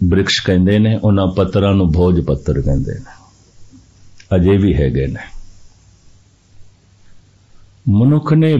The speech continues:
ਭੋਜ ਪੱਥਰਾਂ ਤੋਂ ਕਾਗਜ਼ਾਂ ਦਾ ਕੰਮ ਲਿਆ, ਉਸ ਤੇ ਲਿਖਣਾ ਸ਼ੁਰੂ ਕੀਤਾ।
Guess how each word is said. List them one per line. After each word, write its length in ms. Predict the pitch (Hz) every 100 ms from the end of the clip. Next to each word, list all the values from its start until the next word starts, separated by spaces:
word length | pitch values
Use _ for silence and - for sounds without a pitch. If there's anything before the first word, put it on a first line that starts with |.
| 82
ਭੋਜ 360 | 87 104 127 135
ਪੱਥਰਾਂ 500 | 113 92 98 110 117
ਤੋਂ 200 | 117 98
ਕਾਗਜ਼ਾਂ 540 | 95 87 92 95 101
ਦਾ 120 | 85
ਕੰਮ 260 | 69 67 64
ਲਿਆ, 240 | 62 58 - - - _ 110
ਉਸ 160 | 104
ਤੇ 160 | - 107
ਲਿਖਣਾ 400 | 85 80 71 73
ਸ਼ੁਰੂ 320 | - 71 69
ਕੀਤਾ। 360 | 67 - -